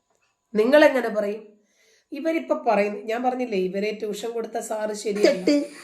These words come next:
Speaker 2: അത് നിങ്ങക്ക് ഇതുപോലെ നിങ്ങള് ഒരു, ആ, ഇതുപോലെ പങ്കുവെക്കാം. പക്ഷെ അത് പഠിച്ചു നോക്കിയിട്ട് നിങ്ങൾ ഇത് പഠിച്ചു നോക്ക്. പഠിച്ചു നോക്കിയ ശേഷം നിങ്ങൾ ആ തെറ്റിദ്ധാരണ പറയുമ്പോൾ, എന്നാ ഇൻഷാ അല്ലാ, അതിൽ നിങ്ങൾ എന്താ തെറ്റ്? അത് നിങ്ങക്ക് ഇതുപോലെ നിങ്ങൾ ഒരു, ആ, ഇതുപോലെ പങ്കുവെക്കാം.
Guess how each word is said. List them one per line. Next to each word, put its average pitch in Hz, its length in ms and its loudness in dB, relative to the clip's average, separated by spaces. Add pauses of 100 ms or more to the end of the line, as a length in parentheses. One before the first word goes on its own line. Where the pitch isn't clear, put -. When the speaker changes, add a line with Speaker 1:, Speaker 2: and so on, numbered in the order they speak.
Speaker 2:
അത് 254 180 4
നിങ്ങക്ക് 311 500 4 (380)
ഇതുപോലെ 285 320 4
നിങ്ങള് 294 220 2
ഒരു, 285 240 0
ആ, 269 220 0
ഇതുപോലെ 269 460 -2
പങ്കുവെക്കാം. 294 600 0 (280)
പക്ഷെ 254 140 2
അത് 285 180 2
പഠിച്ചു 277 300 2
നോക്കിയിട്ട് 494 520 2 (320)
നിങ്ങൾ 311 160 6
ഇത് 466 140 0 (120)
പഠിച്ചു 302 320 0
നോക്ക്. 208 300 2 (160)
പഠിച്ചു 247 260 0
നോക്കിയ 339 180 2
ശേഷം 269 480 2 (340)
നിങ്ങൾ 311 160 4
ആ 330 260 -2
തെറ്റിദ്ധാരണ 302 560 -2
പറയുമ്പോൾ, 285 500 0 (440)
എന്നാ 311 200 6
ഇൻഷാ 311 200 0
അല്ലാ, 302 140 2
അതിൽ 302 100 2
നിങ്ങൾ 339 180 6
എന്താ 339 380 0
തെറ്റ്? 285 400 -2 (280)
അത് 262 180 0
നിങ്ങക്ക് 311 500 2 (360)
ഇതുപോലെ 285 360 2
നിങ്ങൾ 294 320 0
ഒരു, 285 120 2
ആ, 269 400 -4
ഇതുപോലെ 294 280 -2
പങ്കുവെക്കാം. 277 640 0